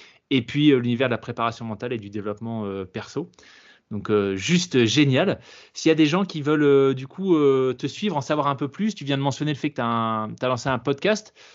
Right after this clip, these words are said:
Comment est-ce qu'on fait pour, euh, où, où est-ce qu'on peut te, te retrouver ?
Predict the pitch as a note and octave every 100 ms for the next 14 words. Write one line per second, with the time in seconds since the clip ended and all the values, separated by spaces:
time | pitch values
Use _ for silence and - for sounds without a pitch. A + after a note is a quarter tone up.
0 | _ - D3 D#3 D3 D#3 - D#3+ D3 B2
1 | A#2+ A#2+ A#2+ A#2 C#3 C3+ D#3 - D#3 C#3+
2 | C#3 C3 B2 A#2+ C3 A#2+ C#3 C3 B2+ B2+